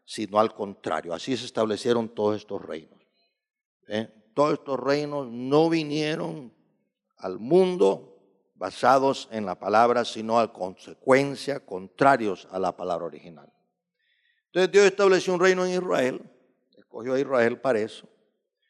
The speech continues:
les dio sus leyes y Él estaba entre ellos. Sabemos eso, la historia del Antiguo Testamento. Dios era el rey de ellos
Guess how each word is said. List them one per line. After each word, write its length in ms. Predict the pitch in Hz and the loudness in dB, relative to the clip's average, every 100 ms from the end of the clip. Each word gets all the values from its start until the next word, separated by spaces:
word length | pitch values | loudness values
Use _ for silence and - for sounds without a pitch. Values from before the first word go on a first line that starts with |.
| _ _ | _ _
les 160 | - 107 | -8 -6
dio 160 | 107 113 | -2 -4
sus 240 | - 139 | -2 0
leyes 540 | 147 143 139 147 - - - _ _ _ _ _ _ _ _ _ _ _ | 2 4 2 -4 -10 -16 -20 _ _ _ _ _ _ _ _ _ _ _
y 160 | 131 | 2
Él 120 | 165 160 | 4 4
estaba 360 | 135 151 151 | 4 2 2
entre 300 | 151 165 233 | 0 -2 -2
ellos. 180 | 208 156 - _ _ _ _ _ _ _ _ | -2 -6 -18 _ _ _ _ _ _ _ _
Sabemos 400 | 107 113 123 120 | 0 0 2 0
eso, 240 | 127 139 | -2 -4
la 80 | 113 | -10
historia 460 | 107 - 123 123 120 | -10 2 2 4 2
del 120 | 113 | 2
Antiguo 380 | 110 131 123 123 | -4 -6 -8 -8
Testamento. 720 | 127 - 143 147 160 - - _ _ _ _ _ _ _ _ _ | -8 -2 0 0 -2 -14 -20 _ _ _ _ _ _ _ _ _
Dios 240 | 117 135 143 | 4 6 8
era 160 | 156 | 8
el 60 | 151 | 6
rey 220 | 143 156 | 6 4
de 140 | 156 156 | 6 4
ellos 300 | 160 - | 4 -6